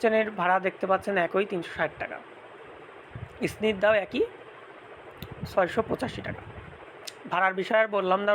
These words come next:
অন্য আরেকটি ট্রেন চিত্রা এক্সপ্রেস ট্রেন, ট্রেনটি চাটমোহর ছেড়ে যায় দুপুর একটা একান্ন মিনিটে এবং ঢাকা গিয়ে পৌঁছায় ট্রেনটি ছয়টা পাঁচ মিনিটে সন্ধ্যা। এরপর আর একটি ট্রেন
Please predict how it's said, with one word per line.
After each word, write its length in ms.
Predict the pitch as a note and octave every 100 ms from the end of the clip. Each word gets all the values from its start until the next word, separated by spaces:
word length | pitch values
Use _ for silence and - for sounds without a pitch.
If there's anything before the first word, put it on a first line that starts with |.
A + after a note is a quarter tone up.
| G3
অন্য 120 | F#3+ F3+
আরেকটি 220 | F3+ -
ট্রেন 160 | G3 G3 - - - - -
চিত্রা 280 | C#4+ C#4 C#4+ B3+
এক্সপ্রেস 320 | - G#3 F3+ -
ট্রেন, 180 | F3+ A3+ - - -
ট্রেনটি 340 | - G#3+ G#3+ A#3+ A3+ - - - - - - - - - - - -
চাটমোহর 360 | F#3 G3 G#3+ G#3
ছেড়ে 180 | G#3+ G3
যায় 120 | F#3 F#3
দুপুর 200 | F#3 A3 - F#3
একটা 240 | - F#3 A#3+ - C4+
একান্ন 240 | - G#3 G3 D3
মিনিটে 240 | C#3+ F#3 E3+
এবং 120 | F3 E3 -
ঢাকা 220 | F3 A#3+
গিয়ে 140 | A#3+ B3+ A#3+
পৌঁছায় 320 | A3 A#3 A3
ট্রেনটি 320 | G#3+ G3+ F#3+ F#3 - - - - - - - -
ছয়টা 380 | G#3 F#3+ F#3+ F3+ - - -
পাঁচ 160 | A#3 -
মিনিটে 260 | F#3+ E3 D#3 C#3+ -
সন্ধ্যা। 280 | F3 D3 - - - - - - - - - - - - A3
এরপর 220 | - C#4 B3+
আর 80 | B3+ B3+
একটি 160 | B3 A#3
ট্রেন 180 | B3